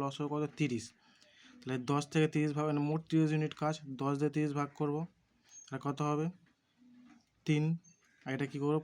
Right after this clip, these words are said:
পনেরো দিয়ে তিরিশ ভাগ করবো, কত হবে? দুই। এবার কি, এটা কী করবো? এই দুটো, এখানে শুধু আছে ভর্তি করছে, এখানে আছে ভর্তি সমেত ছিদ্র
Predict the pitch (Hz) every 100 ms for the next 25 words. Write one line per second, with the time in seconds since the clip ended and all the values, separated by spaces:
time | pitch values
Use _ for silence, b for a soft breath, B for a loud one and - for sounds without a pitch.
0 | - 139 143 143 143 180 214 - _ _
1 | - 135 131 127 120 - 127 127 127 135
2 | 131 120 120 110 - b b b 123 135
3 | 143 143 143 160 156 165 165 - _ _
4 | _ b b - 139 151 - - 147 156
5 | 156 156 156 156 175 160 160 190 202 180
6 | 160 143 127 139 - 147 147 139 151 156
7 | _ _ 139 135 143 143 151 117 131 -
8 | 151 - 139 156 202 - - b b b
9 | b b b - 139